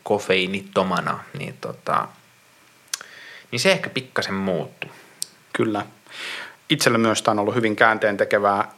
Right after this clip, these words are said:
Speaker 2: Entäs sinä? Ootko sä maistanut erinomaisen hyvää kofeiinitonta kahvia, joka on saanut sut pohtimaan, että pitäisikö ehkä sittenkin miettiä tätä kahviasiaa uudestaan?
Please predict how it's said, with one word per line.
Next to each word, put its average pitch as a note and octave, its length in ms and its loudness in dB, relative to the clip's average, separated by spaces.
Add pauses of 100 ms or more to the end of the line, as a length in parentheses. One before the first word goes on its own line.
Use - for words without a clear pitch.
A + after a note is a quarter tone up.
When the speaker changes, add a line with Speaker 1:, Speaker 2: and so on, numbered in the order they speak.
(140)
Speaker 2:
Entäs C#3+ 440 2
sinä? D#3 260 4 (520)
Ootko B2 260 4
sä F3 160 4
maistanut G2 580 -2
erinomaisen F#2+ 600 2
hyvää F#2 180 2
kofeiinitonta G2+ 580 2
kahvia, G2 340 2
joka F#2+ 200 2
on G2 80 0
saanut G2 280 -2
sut - 220 -12
pohtimaan, F#2 600 0
että - 360 -4 (480)
pitäisikö B2 400 0
ehkä G2+ 220 -2 (400)
sittenkin A2+ 460 -4
miettiä F#2+ 280 -4
tätä G#2 120 -8
kahviasiaa - 800 0
uudestaan? G2+ 640 2